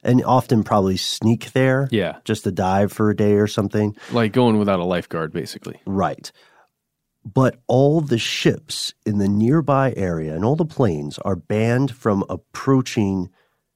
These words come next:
Speaker 1: North Sentinel Island through the use of a three-mile exclusion zone. Because, you see, unlike South Sentinel Island, North Sentinel Island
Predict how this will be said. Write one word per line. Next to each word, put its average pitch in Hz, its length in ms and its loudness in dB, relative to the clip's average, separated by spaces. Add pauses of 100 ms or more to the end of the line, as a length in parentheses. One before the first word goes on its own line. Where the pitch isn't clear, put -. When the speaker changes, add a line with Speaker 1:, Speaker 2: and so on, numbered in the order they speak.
(800)
Speaker 1:
North 139 440 2
Sentinel 87 600 -2
Island 80 580 -8 (440)
through 113 380 -2
the 104 160 2
use 139 480 -2 (120)
of 92 140 -4
a 90 140 -4
three-mile 98 1400 -2 (260)
exclusion 104 1080 -2
zone. 78 500 -6 (280)
Because, 175 560 2
you 85 160 -4
see, 80 400 -6 (240)
unlike 165 400 4
South 175 400 0
Sentinel 82 560 -4
Island, 80 460 -6 (240)
North 127 460 4
Sentinel 85 600 -2
Island 87 500 -4